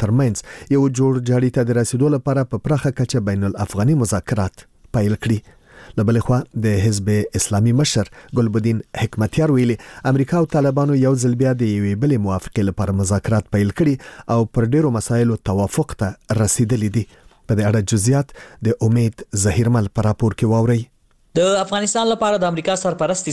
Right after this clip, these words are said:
Speaker 2: سفیري ترکیې ته خپل سفر په بهر کې له میشتو افغانانو سره د منظمو اړیکو پایلامه بللې ده. کارن ډیکر د دې سفر او له یو شمیر افغانانو سره د خپلو لیدنو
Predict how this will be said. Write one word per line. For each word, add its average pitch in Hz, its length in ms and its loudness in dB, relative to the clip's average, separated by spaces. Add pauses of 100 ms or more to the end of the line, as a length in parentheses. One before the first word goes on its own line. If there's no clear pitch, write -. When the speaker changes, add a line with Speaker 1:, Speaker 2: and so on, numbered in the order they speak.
Speaker 2:
سفیري 170 280 -2 (140)
ترکیې 147 300 -2
ته 135 100 -4
خپل 117 220 -2
سفر 165 400 -2
په 147 100 -4
بهر 131 240 -2
کې 135 140 -4
له 127 100 -2
میشتو 170 300 0
افغانانو 117 500 -2
سره 151 180 0 (140)
د 139 100 -2
منظمو 127 540 0
اړیکو 127 320 -4
پایلامه 131 400 -2
بللې 104 380 -2
ده. 113 60 -4 (380)
کارن 160 240 0
ډیکر 196 300 0
د 151 100 -4
دې 165 140 0
سفر 180 280 -2
او 175 120 2
له 151 100 0
یو 147 140 0
شمیر 139 180 0
افغانانو 156 460 -2
سره 160 200 0
د 131 80 -4
خپلو 143 320 -2
لیدنو 160 260 0